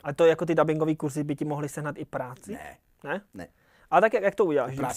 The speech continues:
Speaker 1: přijdeš
Speaker 2: ti, práci ti nesežene nikdo.
Speaker 1: No.
Speaker 2: Práci prostě ti za-, eh,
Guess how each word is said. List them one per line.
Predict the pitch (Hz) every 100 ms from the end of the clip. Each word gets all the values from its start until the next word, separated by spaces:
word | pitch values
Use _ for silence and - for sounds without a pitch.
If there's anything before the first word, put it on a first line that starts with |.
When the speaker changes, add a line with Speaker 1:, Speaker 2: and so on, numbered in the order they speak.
| 208
Speaker 1:
přijdeš | 185
Speaker 2:
ti, | - 160 151
práci | 123 135 185
ti | 151
nesežene | 135 120 135 143
nikdo. | 139 135 113 92 - _ _ _ _ _ -
Speaker 1:
No. | 127 139 _ _
Speaker 2:
Práci | 127 120 143 -
prostě | - 127 156 143 131 _ _ 123 120
ti | 127
za-, | 135 120
eh, | 123 120 120 117 113